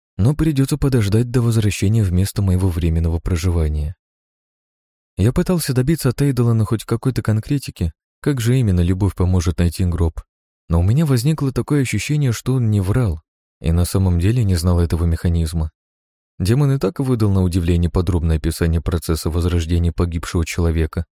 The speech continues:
хотя он был довольно сложен. Неужели он говорит правду, и вся эта информация есть в инфополе Арктании в общем доступе для всех богов?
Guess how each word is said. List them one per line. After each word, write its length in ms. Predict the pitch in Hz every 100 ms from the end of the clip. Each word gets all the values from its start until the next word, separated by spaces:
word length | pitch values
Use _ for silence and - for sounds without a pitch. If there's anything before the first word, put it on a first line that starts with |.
| _ _ _
хотя 260 | - 143 -
он 140 | 85
был 140 | 85 85
довольно 340 | 90 82 87
сложен. 500 | - 107 80 80 78 - _ _ _ _ _ _
Неужели 400 | 78 80 87 98
он 120 | 98
говорит 320 | 95 92 92
правду, 420 | - 101 90 80 78 _ _
и 80 | -
вся 180 | 82 -
эта 160 | 90 92
информация 500 | 85 87 90 87 90
есть 160 | 82
в 100 | 85
инфополе 460 | 90 87 92 92 90
Арктании 460 | 90 - 98 90 80
в 80 |
общем 280 | 82 - 101
доступе 360 | 101 90 - 87
для 160 | 85
всех 200 | 85 87
богов? 420 | 82 104 85 78